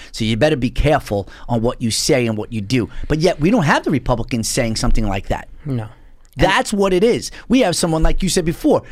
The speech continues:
Speaker 1: we have Liz Cheney, who said yesterday, who came out and said, "Well, Ted Cruz, he can't become president because he went against the Constitution of the United States and questioned the, the, um,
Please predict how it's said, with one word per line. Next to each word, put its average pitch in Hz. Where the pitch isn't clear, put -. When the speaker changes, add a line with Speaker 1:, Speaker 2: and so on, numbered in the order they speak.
Speaker 1:
we 220
have 175
Liz 185
Cheney, 208
who 160
said 175
yesterday, 190
who 160
came 160
out 156
and 151
said, -
"Well, 185
Ted 220
Cruz, 233
he 254
can't 240
become 240
president 117
because -
he -
went 247
against 190
the 202
Constitution 185
of 180
the 175
United 175
States 226
and 175
questioned 170
the, 160
the, 160
um, 143